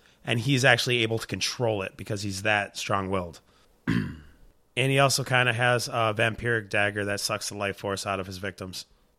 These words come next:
Badass. He's had plenty of run-ins with Drist, and they always kinda stalemate, or usually Entreri wins because Drist isn't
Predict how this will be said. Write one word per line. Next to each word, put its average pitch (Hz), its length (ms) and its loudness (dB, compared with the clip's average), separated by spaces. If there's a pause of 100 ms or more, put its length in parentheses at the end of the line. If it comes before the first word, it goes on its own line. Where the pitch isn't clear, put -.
(480)
Badass. 151 1080 2 (300)
He's 170 300 0
had 160 240 2
plenty 170 280 2
of 160 100 2
run-ins 131 340 -2
with 117 120 -8
Drist, 104 540 -4 (360)
and 139 140 -4
they 147 120 -2
always 190 340 2
kinda 175 240 -2
stalemate, 165 800 -2 (320)
or 139 120 2
usually 147 720 2
Entreri 143 540 2
wins 131 340 0
because 113 360 -6
Drist 127 340 -2
isn't 117 340 -6